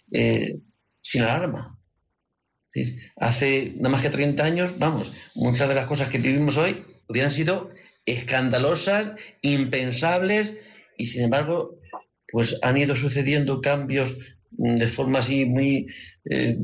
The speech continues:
pequeños, pequeños, pequeños, y hemos ido admitiendo tantas cosas que hoy la pregunta que hacemos, "¿Y por qué tenemos que hacer las cosas así?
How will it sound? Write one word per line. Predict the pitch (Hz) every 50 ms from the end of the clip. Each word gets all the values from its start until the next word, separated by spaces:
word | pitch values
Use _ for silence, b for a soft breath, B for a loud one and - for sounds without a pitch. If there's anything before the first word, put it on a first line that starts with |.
| - -
pequeños, | 127 120 120 151 156 156 147 147 143 131 - -
pequeños, | - - 131 117 147 151 147 143 135 -
pequeños, | - 135 - 165 170 175 180 190 190 190 B B B B B B B _
y | - 127
hemos | 127 135 123 127
ido | 139 139
admitiendo | 135 131 123 120 120 123 131 135 123 113
tantas | 123 135 156 170 175 170 156 139 120 -
cosas | - 135 131 127 - 151 143 147 143 B B B B B B B _
que | - - 120 120 120 120 120 B B B B B _
hoy | - - - 127
la | 131 147 147
pregunta | - 147 135 131 139 143 143 147 127
que | 127
hacemos, | 120 123 131 120 120 117 120 - -
"¿Y | 123 117
por | - - 120 113 110
qué | - 160 175
tenemos | 175 175 147 151 147 143 135
que | - 139
hacer | 120 139 131
las | 123 123
cosas | 123 127 135 139
así? | 165 180 -